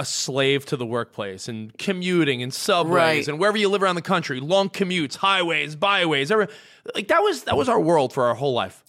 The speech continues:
Speaker 2: Right.
Speaker 1: So to be honest, now the flexibility of, like,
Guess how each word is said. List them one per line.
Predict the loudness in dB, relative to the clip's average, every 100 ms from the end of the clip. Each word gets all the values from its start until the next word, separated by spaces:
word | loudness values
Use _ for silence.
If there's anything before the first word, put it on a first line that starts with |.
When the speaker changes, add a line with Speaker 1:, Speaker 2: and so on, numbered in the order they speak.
| 0
Speaker 2:
Right. | 2 2 0
Speaker 1:
So | 0
to | 2
be | 2
honest, | 2 2 -4 -6
now | -2 2 2 2
the | 0
flexibility | -2 -4 -2 -2 0 0
of, | 2
like, | 0